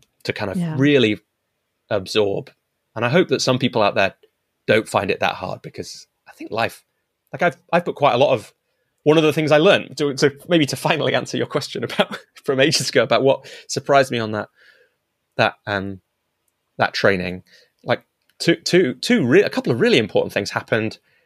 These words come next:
Speaker 1: They had this, like, great thing as part of the training where, um, so I was surprised by it because I didn't learn it from the trainers. So each of the, um,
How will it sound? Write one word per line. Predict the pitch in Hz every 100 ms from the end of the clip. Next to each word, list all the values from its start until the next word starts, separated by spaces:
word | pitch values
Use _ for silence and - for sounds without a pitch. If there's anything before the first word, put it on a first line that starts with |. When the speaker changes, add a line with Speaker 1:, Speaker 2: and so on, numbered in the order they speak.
| _
Speaker 1:
They | 123
had | 135
this, | 131 -
like, | 110 101 _
great | 147 147
thing | - 117
as | -
part | 113 -
of |
the | -
training | - 104 95 95
where, | 95 92 98 -
um, | 95 92 92 _ _ _ _ _ _ _ _ - - _ _
so | -
I |
was | 110
surprised | - - 156 160
by | 123 101
it |
because | - 107
I |
didn't | 98 131 123
learn | 120 113
it | -
from | 110
the | 104
trainers. | 139 123 90 - - _ - - -
So | - 110
each | 123 123
of | -
the, | 104 98 101
um, | 95 92 90